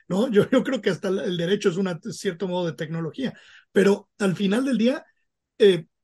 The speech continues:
este tipo de, de, de, como, digamos, como de regulaciones existen precisamente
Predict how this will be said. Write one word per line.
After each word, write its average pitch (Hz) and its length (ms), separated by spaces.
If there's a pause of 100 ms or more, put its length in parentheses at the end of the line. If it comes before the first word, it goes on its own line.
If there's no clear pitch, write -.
(600)
este 254 440
tipo 240 520
de, 190 240
de, 180 280
de, 185 320
como, 196 420
digamos, 190 380
como 170 180
de 160 80
regulaciones 165 800 (680)
existen 240 920
precisamente 185 1080